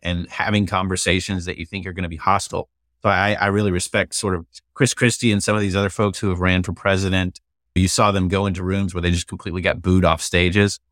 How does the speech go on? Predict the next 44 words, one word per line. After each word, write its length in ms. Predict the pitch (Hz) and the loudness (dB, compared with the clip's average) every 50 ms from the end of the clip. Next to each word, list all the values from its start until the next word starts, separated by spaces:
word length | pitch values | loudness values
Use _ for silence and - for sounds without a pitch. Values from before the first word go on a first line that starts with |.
| _ _ _ _ _ | _ _ _ _ _
That 240 | - 98 107 135 147 | -4 0 0 2 2
needs 160 | 151 147 120 | 4 2 2
to 60 | 107 110 | 2 2
happen 340 | 110 120 117 - - 110 | 2 0 0 0 0 2
more 200 | 95 92 90 82 | 2 2 2 4
often. 500 | 87 87 98 98 - 127 127 127 127 127 - - | 4 4 2 2 2 2 2 2 0 -2 -4 -4
It 100 | 101 107 | -2 2
needs 200 | 113 120 110 104 | 4 2 2 4
to 80 | 113 113 | 4 4
not 240 | 113 107 95 87 | 4 4 2 0
shock 360 | - - - 117 110 98 - - | -2 -2 0 0 0 -2 -2 -2
people, 460 | - 117 110 - - 123 123 120 - _ _ - | -2 -2 -2 -2 -4 -4 -4 -6 -10 _ _ 0
uh, 200 | 98 95 87 87 | 0 2 2 0
when 200 | 78 101 98 87 | 0 -2 -2 -4
people 300 | - - 104 - 107 98 | -4 -8 -8 -6 -4 -2
disagree, 720 | 92 98 90 - 98 90 92 92 92 95 107 120 131 127 _ _ _ _ _ _ _ _ - - | -2 0 0 0 0 2 2 4 4 4 4 2 0 -2 _ _ _ _ _ _ _ _ -6 -2
because 360 | 101 92 85 - 113 98 95 | 0 0 2 2 2 2 2
I 100 | 92 98 | 2 0
think 220 | - - 120 104 | 2 0 0 2
that's 180 | - 101 92 - | 2 0 0 0
how 120 | - 107 | -2 0
you 160 | 104 98 92 | 0 0 0
get 200 | 85 92 95 90 | 0 0 -2 -2
this 160 | - 101 92 - | -2 -4 -4 -4
tribalism 880 | - - 98 90 95 92 95 90 95 92 90 87 92 92 92 92 92 | -2 0 0 0 0 0 0 0 0 0 0 2 2 4 4 4 4
of 220 | 87 82 80 80 - - - _ _ _ _ _ | 4 4 2 0 -4 -10 -16 _ _ _ _ _
people 280 | - 110 95 87 92 82 | -6 -6 -4 -4 -2 -2
only 180 | 90 92 95 | 0 0 0
speaking 480 | 90 - - - - 113 98 95 104 92 | -2 -4 -6 -4 -2 -2 -2 0 -2 -2
to 100 | 87 95 | -2 0
their 160 | 85 87 85 | 0 0 0
crowds. 640 | 80 - - 90 87 85 85 92 98 101 98 - - - _ _ _ _ _ _ - | 0 0 -2 0 0 0 0 0 -2 -2 -4 -6 -8 -10 _ _ _ _ _ _ -4
If 140 | 120 - | -2 0
you 240 | 156 170 185 190 180 | 0 2 4 4 6
are 100 | 160 127 | 6 6
not 280 | 113 113 110 113 117 - | 4 4 2 2 0 0
a 80 | 92 | -2
skilled 600 | 90 - - - - 113 104 98 98 95 95 90 90 _ _ _ _ _ _ _ _ _ _ | -2 -2 -4 -6 -6 -4 -4 -4 -4 -6 -8 -12 -16 _ _ _ _ _ _ _ _ _ _
politician 760 | - - 107 98 95 92 - - 98 - - 95 98 95 87 - | -4 -2 -2 0 -2 -2 -4 -4 -4 -4 -4 -6 -6 -8 -8 -8
or 120 | - 95 95 | -6 -4 -2
you 140 | 95 95 | -2 -2
don't 200 | 92 101 101 110 | 0 -2 -2 -2
really 240 | 95 110 107 104 101 | -2 -2 -2 -2 -2
understand 680 | 92 95 95 90 - - - 98 95 95 95 95 95 | -2 -2 -2 -2 -4 -4 -4 -4 -4 -4 -4 -6 -8